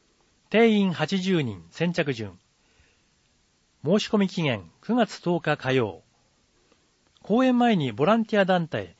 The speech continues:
心の会による紙芝居を行います。申し込み問い合わせ、健康増進課。電話、零一七六五一の六七九一。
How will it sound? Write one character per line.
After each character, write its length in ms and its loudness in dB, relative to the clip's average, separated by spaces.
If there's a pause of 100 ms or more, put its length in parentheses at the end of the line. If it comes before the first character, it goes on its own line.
(140)
心 440 0
の 160 2
会 280 0
に 180 2
よ 100 2
る 160 -2
紙 240 -6
芝 260 0
居 80 0
を 120 0
行 160 -2
い 80 0
ま 120 0
す。 180 -18 (920)
申 160 2
し 80 -4
込 100 -4
み 120 -2
問 200 0
い 40 2
合 60 2
わ 100 0
せ、 280 -6 (200)
健 260 0
康 160 2
増 180 0
進 220 -4
課。 260 -6 (580)
電 240 0
話、 180 2 (180)
零 300 2
一 320 -6
七 280 0
六 360 -4 (480)
五 260 2
一 240 -6
の 220 -6 (100)
六 260 -2
七 280 0
九 280 -2
一。 320 -10